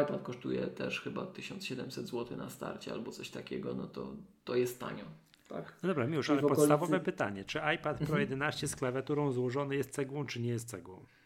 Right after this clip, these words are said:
Speaker 1: Nie, moim zdaniem nie.
Speaker 2: No bo
Speaker 1: Nie,
Speaker 2: nie.
Speaker 1: jak się nasłuchałem, że to jest cegła, to był... a wcześniej przyjechała dużo wcześniej ta Logitechowa klawiatura, na tą Apple'ową musiałem trzy i pół tygodnia czekać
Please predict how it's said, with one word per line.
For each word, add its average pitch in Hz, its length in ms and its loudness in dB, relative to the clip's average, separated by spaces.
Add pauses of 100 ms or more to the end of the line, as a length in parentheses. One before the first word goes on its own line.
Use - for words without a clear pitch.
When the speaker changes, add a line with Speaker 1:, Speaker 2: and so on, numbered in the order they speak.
(140)
Speaker 1:
Nie, 151 240 4 (120)
moim 147 240 4
zdaniem 127 360 2
nie. 120 140 -6 (100)
Speaker 2:
No 127 80 -4
bo 151 60 2
Speaker 1:
Nie, 147 80 8
Speaker 2:
nie. 127 60 8
Speaker 1:
jak 135 160 6
się 170 120 4
nasłuchałem, 175 680 8
że 165 120 6
to 165 120 6
jest 156 240 2
cegła, 156 340 8
to 170 140 4
był... 156 360 0
a 151 120 12
wcześniej 175 520 8
przyjechała 160 560 6
dużo 151 240 6
wcześniej 147 340 2
ta 139 100 6
Logitechowa 139 640 6
klawiatura, 135 560 0
na 135 140 2
tą 139 120 0
Apple'ową 135 400 4
musiałem 127 320 -2
trzy 139 180 2
i 131 40 2
pół 135 140 2
tygodnia 131 440 4
czekać - 500 -4